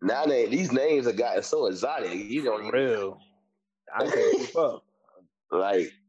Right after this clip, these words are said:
Speaker 1: what we got? Drum Band Poison?
Speaker 2: I had some
Speaker 1: Orange
Speaker 2: that
Speaker 1: Kush Cake?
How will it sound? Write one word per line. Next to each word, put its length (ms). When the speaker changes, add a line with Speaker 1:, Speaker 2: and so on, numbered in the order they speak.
Speaker 1:
what 220
we 80
got? 280
Drum 400
Band 420
Poison? 380
Speaker 2:
I 80
had 260
some 340
Speaker 1:
Orange 380
Speaker 2:
that 100
Speaker 1:
Kush 320
Cake? 400